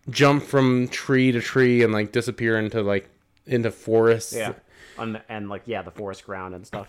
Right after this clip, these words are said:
Speaker 1: Yeah, and can, like, climb on trees, like, with ease and all that shit.
Speaker 2: Then there's earth.
Speaker 1: There's earth that can go underneath the ground. Um, he can, you know,
Speaker 2: Like a fucking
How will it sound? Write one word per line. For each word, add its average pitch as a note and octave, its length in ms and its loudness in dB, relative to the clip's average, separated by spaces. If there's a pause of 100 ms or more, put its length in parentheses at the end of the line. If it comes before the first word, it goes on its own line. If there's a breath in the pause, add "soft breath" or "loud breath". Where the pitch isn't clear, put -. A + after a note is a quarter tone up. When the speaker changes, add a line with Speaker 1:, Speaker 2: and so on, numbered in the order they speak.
Speaker 1:
Yeah, A#2+ 120 2
and G#2+ 80 -4
can, A2+ 140 -4
like, A2 200 -4
climb G#2+ 340 -4
on G2+ 160 -4
trees, G2+ 460 -4
like, G2+ 180 -4
with G#2 200 -8
ease G2+ 380 -2
and G2 280 -6
all G2+ 160 -4
that G2 180 -6
shit. G#2 400 -2
Speaker 2:
Then A2 120 -10
there's G2+ 160 -12
earth. F#2 240 -14 (140)
Speaker 1:
There's A#2 300 2
earth F3 340 6
that D3 160 2
can C3 160 0
go B2 200 2
underneath C3 460 -2
the C#3 60 -6
ground. B2 640 -2 (140)
Um, G#2 320 -2
he G#2+ 100 -6
can, G#2+ 380 -4 (240)
you A#2+ 160 0
know, G#2 240 -2 (560 soft breath)
Speaker 2:
Like - 140 -14
a G2+ 40 -14
fucking A2 460 -10